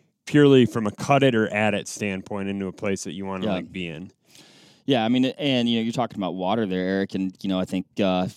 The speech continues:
Speaker 2: nothing, uh, lets you know if water's there like ground truthing it, right? But
Speaker 1: Yep.
Speaker 2: sometimes, you know, depending on the terrain and the satellite imagery,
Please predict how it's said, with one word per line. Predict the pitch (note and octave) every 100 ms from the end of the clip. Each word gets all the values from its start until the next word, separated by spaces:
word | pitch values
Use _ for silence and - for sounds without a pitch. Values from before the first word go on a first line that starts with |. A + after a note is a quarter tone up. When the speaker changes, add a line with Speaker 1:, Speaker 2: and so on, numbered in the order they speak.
| _ -
Speaker 2:
nothing, | G#2+ G#2+ - G#2 G2+
uh, | G2
lets | F#2+ F#2+ -
you |
know | G#2 F#2+
if | -
water's | F#2+ F#2+ F#2+ F#2
there | F#2+ F#2+
like | F2+
ground | F#2 F#2+ F#2+
truthing | F#2 F#2 E2 E2
it, | E2+
right? | - F2+ F#2 -
But | - G2+
Speaker 1:
Yep. |
Speaker 2:
sometimes, | F#2+ A2 G#2+ G2+ F#2 -
you |
know, | G2+ F#2
depending | F2+ A2 G2+
on | F#2
the | F2+
terrain | - - G2+ G2
and | F#2+
the | F2+
satellite | - G2+ F#2+ F2+
imagery, | D#2+ G#2 F#2+ F#2+